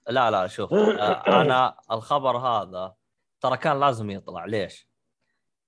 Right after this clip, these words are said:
أنت الآن مطلع نسخة أوليد وتبغى، تبغاها تبيع، يعني حتى لو ما باعت كثير تبغاها تبيع. عندك السويتش تبغاه يبيع، عرفت؟ أنت الآن لو إنك سكت،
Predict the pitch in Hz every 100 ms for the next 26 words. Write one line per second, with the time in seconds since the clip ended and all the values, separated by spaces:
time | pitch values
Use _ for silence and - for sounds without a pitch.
0 | - 240 247 175 156 160 185 196 190 -
1 | 139 135 175 175 139 147 160 165 151 127
2 | 110 92 - _ _ 127 247 254 220 -
3 | 220 285 208 160 165 147 90 87 92 170
4 | - 175 156 147 143 131 95 - 107 101
5 | 107 170 214 170 202 226 175 _ _ _
6 | _ _ - 170 233 208 190 214 233 -
7 | 185 226 233 254 254 214 - _ _ _
8 | _ - 120 185 202 _ _ _ _ _
9 | 240 277 269 247 247 233 262 208 - 185
10 | 139 - _